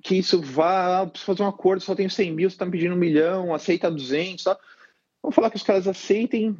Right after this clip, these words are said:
ah, a pessoa que sofreu o dano, acei-, ou a família, aceite quinhentos mil. Você tem cem na pólice. Essa pólice, ela pode ter franquia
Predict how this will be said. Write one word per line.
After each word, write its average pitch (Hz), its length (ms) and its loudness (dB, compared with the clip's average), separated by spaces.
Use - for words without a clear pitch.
ah, 123 540 0
a 107 60 -2
pessoa 113 240 -2
que - 80 -14
sofreu 113 240 0
o - 20 2
dano, 143 340 0
acei-, 143 380 0
ou 123 80 2
a 110 60 0
família, 110 560 0
aceite 165 960 0
quinhentos 180 460 -2
mil. 107 200 -2
Você 127 160 4
tem 151 160 -4
cem 160 320 -4
na 147 140 -4
pólice. - 520 -6
Essa 180 240 2
pólice, 139 440 0
ela 123 100 -2
pode 180 380 -2
ter 156 180 -2
franquia 160 800 -2